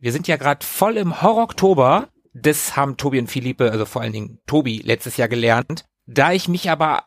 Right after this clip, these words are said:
an Halloween immer grusel, habe ich mir Verstärkung geholt. Und da Sebo letzte Woche das Quiz so toll moderiert hat, habe ich Sebo gefragt, ob er nicht was zu Halloween erzählen möchte. Also ist Sebo heute dabei. Sebo, hi.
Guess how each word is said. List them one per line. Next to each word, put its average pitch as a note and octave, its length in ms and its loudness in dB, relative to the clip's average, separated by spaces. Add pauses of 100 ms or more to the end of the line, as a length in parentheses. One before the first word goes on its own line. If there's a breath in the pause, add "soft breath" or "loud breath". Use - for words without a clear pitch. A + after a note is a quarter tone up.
an D3 180 0
Halloween E3+ 320 2
immer C3+ 220 0
grusel, D#3+ 640 0
habe D#3 180 0
ich E3 80 -4
mir D3+ 160 0
Verstärkung D3+ 520 0
geholt. A#2+ 600 -4
Und D3+ 360 0
da C#3+ 200 2
Sebo F3 560 -2
letzte D#3 400 -2
Woche C#3+ 500 0
das C3+ 240 -4
Quiz - 340 -2
so D#3 280 0
toll F3+ 320 2
moderiert D3 560 0
hat, C3+ 260 2 (100)
habe D3 200 -2
ich C#3 120 -4
Sebo C#3 280 2
gefragt, B2+ 420 0
ob C#3+ 80 -6
er C#3 60 0
nicht B2 160 -4
was C3 160 0
zu B2 100 -4
Halloween A#2+ 320 0
erzählen A2+ 420 -4
möchte. A2+ 520 -2
Also C3+ 560 0
ist - 240 -6
Sebo C3 320 2
heute A2+ 200 2
dabei. G#2+ 480 0
Sebo, C#3+ 440 0
hi. C#3+ 400 0